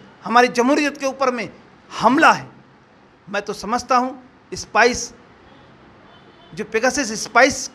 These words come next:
के ज़रिए जिस तरह से जासूसी की ग-, की गई है, आप पत्रकारों के, मुखियाओं के फ़ोन को टैप किया जा रहा है, उनकी जासूसी की जा रही है।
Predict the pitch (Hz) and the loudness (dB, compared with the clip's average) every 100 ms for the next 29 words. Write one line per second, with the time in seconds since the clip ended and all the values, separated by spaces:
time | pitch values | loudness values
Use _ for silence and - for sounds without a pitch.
0 | - 208 220 226 170 - - 151 143 285 | -8 -4 -2 -4 -6 -10 -20 -12 -6 -2
1 | 320 302 277 165 214 220 269 302 269 - | 2 2 2 -2 0 2 -2 -6 -6 -8
2 | 233 240 240 - 285 277 233 175 147 - | -4 -4 -4 -8 -2 2 2 2 -8 -14
3 | - - _ _ _ - 226 - 233 240 | -20 -20 _ _ _ 2 2 2 -4 -2
4 | 220 233 269 269 233 151 - - - - | 0 4 4 4 -6 -8 -14 -20 -20 -20
5 | - - 202 254 285 349 359 359 208 147 | -20 -14 -10 -4 2 6 4 2 -10 -12
6 | - _ - - - - 294 302 269 - | -20 _ -20 -20 -8 0 0 0 -6 -2
7 | 262 320 - 233 180 160 147 135 - - | -2 -2 -6 -6 -6 -8 -12 -18 -20 -18
8 | - 269 320 247 269 269 302 370 370 277 | -8 -6 -2 2 4 4 0 -2 0 -2
9 | 226 180 160 143 | 0 -2 -6 -14